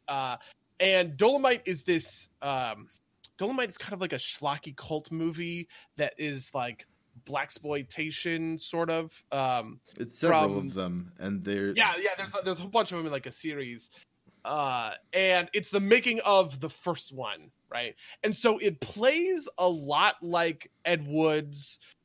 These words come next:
Speaker 1: um, or, uh, the room, what's the room's one called? The Disaster Artist, right? Uh, but it has this other, like, dimension because just, like, it, it comes from a different place than those two places come from, right? Like,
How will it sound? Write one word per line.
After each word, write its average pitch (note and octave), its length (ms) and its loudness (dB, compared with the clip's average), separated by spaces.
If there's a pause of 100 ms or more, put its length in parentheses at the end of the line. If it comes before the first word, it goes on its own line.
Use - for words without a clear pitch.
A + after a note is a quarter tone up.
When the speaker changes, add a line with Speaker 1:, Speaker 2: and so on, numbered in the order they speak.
Speaker 1:
um, C#3+ 680 4 (100)
or, C#3 880 2
uh, A#2 580 -4 (1500)
the B2+ 120 -8
room, A#2+ 300 -12
what's B2 160 -12
the B2+ 100 -14
room's A#2+ 360 -12
one - 120 -16
called? - 200 -18
The D#3 60 -4
Disaster D3+ 540 2
Artist, G#2+ 380 -6
right? A#2+ 220 -6 (320)
Uh, D3 160 0 (100)
but A3 120 2
it G#3+ 80 0
has A3 220 2
this G3+ 160 -6
other, B3 220 2
like, F3+ 220 0
dimension F3+ 480 -6
because E3+ 320 -8
just, - 200 -12
like, F3 220 -2
it, E3+ 200 -6
it - 80 2
comes D4+ 220 4
from A#3 120 0
a F#3+ 40 0
different D#3+ 240 -4
place C3 180 -6
than D3 120 -8
those D#3 160 -6
two F3 120 -10
places F3 360 -8
come F3+ 160 -6
from, F3+ 340 -4
right? F3+ 220 -2 (320)
Like, C3 220 -4